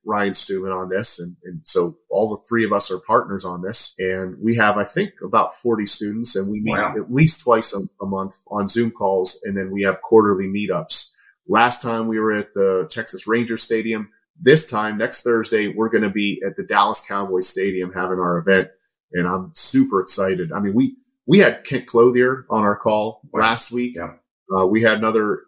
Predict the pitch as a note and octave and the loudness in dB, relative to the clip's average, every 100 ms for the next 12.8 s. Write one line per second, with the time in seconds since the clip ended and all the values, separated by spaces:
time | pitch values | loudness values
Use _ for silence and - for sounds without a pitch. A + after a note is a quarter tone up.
0 | - A#2+ A#2 A#2+ A2+ - G#2 G2+ - - | -6 -2 -2 -2 0 0 0 -6 -8 -10
1 | - G2+ A#2 G#2+ A2 A2 - _ - - | -6 -2 0 0 2 2 0 _ -20 -20
2 | - A2 G#2 G2 F#2 - B2 A#2+ A#2+ A2+ | -2 2 2 0 -4 2 4 4 2 2
3 | A2+ G#2+ G#2 A2 - G#2 G2+ G2+ G2+ - | 2 0 -4 -6 -4 -4 -2 -6 -10 -6
4 | G2+ G2+ - F#2+ F#2 F2+ _ A2+ C#3 - | -2 0 2 2 0 -6 _ 4 6 6
5 | F3+ D#3 C#3+ C#3+ C#3 B2+ B2 C3 C#3 C#3 | 4 4 2 2 2 -2 -2 2 2 2
6 | B2 B2+ A#2+ A#2+ A2+ A2+ B2+ C3+ - - | 2 2 0 -2 -2 0 2 2 0 -4
7 | - A2+ G#2+ A#2 - G#2 A2 G#2+ A2 G2 | -6 -2 -2 -4 -4 -2 0 0 0 0
8 | G#2 A2 A#2 A2+ G#2 G#2 - G2+ G#2 G2 | 0 0 2 0 -2 0 0 -2 -4 -2
9 | G#2 G2+ F#2+ G2 F#2 G2+ - A2 - - | -2 0 0 0 0 0 0 0 0 0
10 | F#2+ F#2 G2+ F#2+ G#2 A2 G#2+ G2+ - F2+ | -2 -2 -4 -2 -2 -2 -4 -4 -2 -2
11 | F2 F2 - A2+ - A2+ A2+ G#2+ G#2+ A2 | -6 -12 -2 0 0 0 -2 -2 -4 0
12 | A#2 - F#2+ F#2+ - - G2+ F#2+ | 0 -2 -4 -4 -4 -4 -4 -4